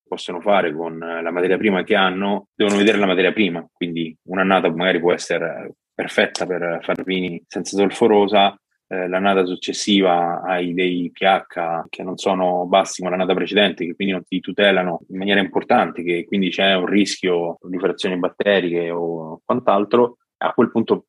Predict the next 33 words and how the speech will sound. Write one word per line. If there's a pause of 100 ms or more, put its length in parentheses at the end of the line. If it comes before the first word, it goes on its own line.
probabilmente
conviene
un
pizzico
di
solforosa (200)
mettercela
piuttosto
che (420)
eh,
rischiare
di
avere
dei
vini
che,
che
poi
diventano (100)
imbevibili. (160)
Quindi
io,
da
questo
punto
di
vista,
non
ho
mai
avuto
un
approccio